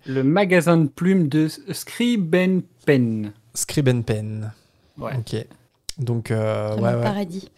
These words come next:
Speaker 3: <laughs>
Speaker 2: Ouais, ouais, ouais. <laughs> Bah, moi, je pense que ça serait, ça serait les Trois Balais, quand même.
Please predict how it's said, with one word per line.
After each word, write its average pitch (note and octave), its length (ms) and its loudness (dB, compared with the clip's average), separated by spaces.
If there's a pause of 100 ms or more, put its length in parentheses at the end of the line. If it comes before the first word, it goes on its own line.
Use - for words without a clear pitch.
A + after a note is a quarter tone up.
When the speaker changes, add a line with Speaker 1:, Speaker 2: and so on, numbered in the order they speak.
(160)
Speaker 3:
<laughs> - 260 -6
Speaker 2:
Ouais, B2 380 2 (180)
ouais, A2+ 220 0
ouais. A2+ 180 -4 (260)
<laughs> B2 160 -2 (1300)
Bah, B2 100 6
moi, C3+ 180 6
je A2+ 120 0
pense G3+ 380 -4
que C3+ 120 -2
ça A#2+ 200 -2
serait, C3+ 440 0
ça - 20 -6
serait - 240 -4
les B2+ 80 -2
Trois - 200 -2
Balais, G#2 300 -6
quand - 140 -16
même. B2+ 260 -18